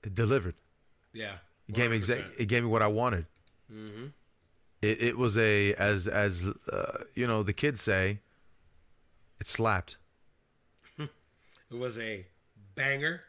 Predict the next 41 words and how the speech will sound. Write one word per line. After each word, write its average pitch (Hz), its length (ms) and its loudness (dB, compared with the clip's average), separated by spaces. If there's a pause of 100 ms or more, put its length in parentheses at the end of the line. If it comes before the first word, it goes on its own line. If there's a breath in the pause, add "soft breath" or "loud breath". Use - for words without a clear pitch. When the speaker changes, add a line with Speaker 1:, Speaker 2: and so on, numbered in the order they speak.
(240 soft breath)
Speaker 1:
Yo, 151 380 6
it 233 120 6
was 302 220 0
two 226 180 4
dudes 190 260 2
Speaker 2:
They 170 60 4
Speaker 1:
who 160 60 6
were 139 80 2
Speaker 2:
went 143 100 6
Speaker 1:
going 123 140 2
Speaker 2:
in. 131 40 6
Speaker 1:
at 113 140 4
it. 95 140 -2 (220)
They 214 120 6
were 285 60 4
Speaker 2:
Yeah, - 40 2
they 139 60 -2
Speaker 1:
going 131 140 4
Speaker 2:
went 117 120 4
Speaker 1:
in. 101 240 2 (400 soft breath)
Ooh, 240 200 6
you 240 120 4
know 285 120 6
what? 285 240 6
It 220 80 6
was 220 180 2
good 214 180 2
to 214 80 0
see 214 160 2
Uha 185 360 4
come 160 180 0
back 143 220 4
to 143 80 -4
himself. 113 380 2
I 104 100 6
felt 160 220 4
like, 139 220 4 (240)
like, 131 220 4
it 156 60 2
was 131 160 2
Uha. 113 400 4